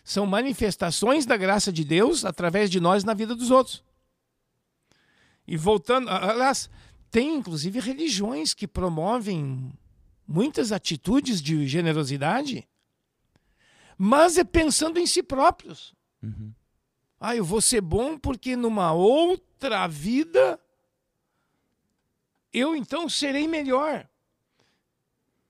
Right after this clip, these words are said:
Speaker 1: Não, e-, esse pensamento é um pensamento egoísta. E aí não tem nada de altruísta, como tu falaste, né?
Speaker 2: Exatamente.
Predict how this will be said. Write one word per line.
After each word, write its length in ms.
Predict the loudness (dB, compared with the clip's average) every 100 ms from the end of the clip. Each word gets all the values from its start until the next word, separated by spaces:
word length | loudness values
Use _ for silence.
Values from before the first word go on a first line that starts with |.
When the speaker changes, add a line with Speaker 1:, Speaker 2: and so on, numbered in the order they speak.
| _ _ _ _ _
Speaker 1:
Não, 300 | -8 -6 -6
e-, 120 | -8 -8
esse 260 | -8 -8
pensamento 720 | -6 -4 0 2 4 2 2
é 20 | 0
um 80 |
pensamento 540 | 2 2 2 2 2 2
egoísta. 640 | 6 8 8 4 -2 -10 -10 _ _ _ _ _ _ _ 0
E 120 | 2
aí 100 | 4
não 160 | 2
tem 160 | 0 0
nada 340 | 4 2 4
de 280 | 0 -2 -6 -2
altruísta, 640 | 0 0 -4 -2 -2 -4
como 160 | -6
tu 80 | -6
falaste, 440 | -2 2 2 0 -6
né? 180 | -10 -10 _ _ _ _ _ _ _ _ _ -14
Speaker 2:
Exatamente. 580 | -8 -6 -4 -4 -6